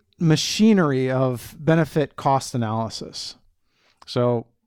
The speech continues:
we're considering a bridge that would cost a billion dollars to build. Should we build it?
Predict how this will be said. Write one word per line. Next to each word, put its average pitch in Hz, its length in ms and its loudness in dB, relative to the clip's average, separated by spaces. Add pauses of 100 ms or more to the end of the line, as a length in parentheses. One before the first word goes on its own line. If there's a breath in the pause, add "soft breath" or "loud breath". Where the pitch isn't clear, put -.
we're 131 240 -4
considering 156 560 2
a 143 80 0
bridge 131 340 2
that 120 160 -4
would 127 80 -6
cost 127 340 -2
a 117 60 -6
billion 135 420 0
dollars 120 460 0
to 113 80 -12
build. 147 560 2 (840 soft breath)
Should 120 240 -4
we 120 100 0
build 139 320 0
it? 202 220 2